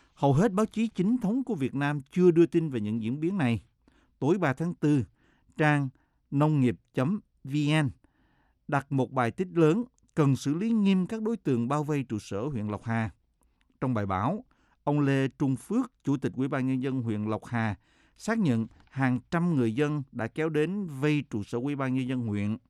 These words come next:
Ông cho rằng, việc làm đó đã cản trở hoạt động của cơ quan nhà nước cũng như ảnh hưởng đến an ninh trật tự xã hội. Bài báo dẫn lời vị Chủ tịch Ủy ban Nhân dân huyện nói rằng, việc làm của người biểu tình là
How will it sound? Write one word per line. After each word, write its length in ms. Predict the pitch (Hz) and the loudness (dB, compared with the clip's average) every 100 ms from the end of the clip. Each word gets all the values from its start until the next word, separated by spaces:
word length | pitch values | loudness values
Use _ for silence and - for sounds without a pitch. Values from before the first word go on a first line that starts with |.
| _ _ _ | _ _ _
Ông 180 | 139 127 | -6 -2
cho 120 | 139 | -2
rằng, 240 | 117 110 104 _ _ _ - | -2 -4 -6 _ _ _ -6
việc 160 | 131 | -2
làm 220 | 123 113 113 | -2 -2 -2
đó 260 | 113 196 | 0 -2
đã 120 | 127 131 - | -4 -8 -6
cản 220 | 104 127 | -6 -4
trở 160 | 127 123 | -4 -4
hoạt 200 | 139 107 | -4 -4
động 260 | 104 104 - | -6 -6 -10
của 300 | - 98 110 147 - | -10 -4 -4 -6 -4
cơ 140 | 143 | -4
quan 220 | 135 135 127 | 0 0 0
nhà 120 | 98 | 0
nước 360 | 110 196 - | 2 2 0
cũng 180 | - 123 | -6 -4
như 120 | 139 | -2
ảnh 180 | 110 127 | -2 -4
hưởng 200 | 117 110 | -4 -4
đến 120 | 143 | -6
an 180 | 147 131 | -4 -2
ninh 80 | 123 | -2
trật 180 | 120 - | -6 -8
tự 120 | 95 | -12
xã 160 | - 123 | -8 -6
hội. 340 | 107 104 110 _ _ _ _ _ _ - - - | -4 -2 -4 _ _ _ _ _ _ -20 -20 -4
Bài 160 | 135 | 0
báo 220 | 127 160 226 | 2 2 2
dẫn 320 | 151 131 202 | 2 0 2
lời 300 | 165 127 120 | 4 4 2
vị 220 | 113 117 | 0 -2
Chủ 180 | - 147 | -2 -6
tịch 160 | 143 | -4
Ủy 140 | 107 139 | -4 -2
ban 180 | 147 143 | -2 -2
Nhân 140 | 139 | -2
dân 140 | 139 | 0
huyện 180 | 123 101 | 0 0
nói 120 | 117 | -2
rằng, 260 | 151 131 117 - _ _ _ | 0 0 0 -6 _ _ _
việc 180 | 147 143 | -2 2
làm 320 | 147 135 135 | 2 2 0
của 180 | - 151 | -2 -2
người 240 | 180 135 | 0 0
biểu 180 | 113 151 | 0 -2
tình 400 | - 139 123 117 | 0 0 0 0
là 240 | 117 113 | -2 -2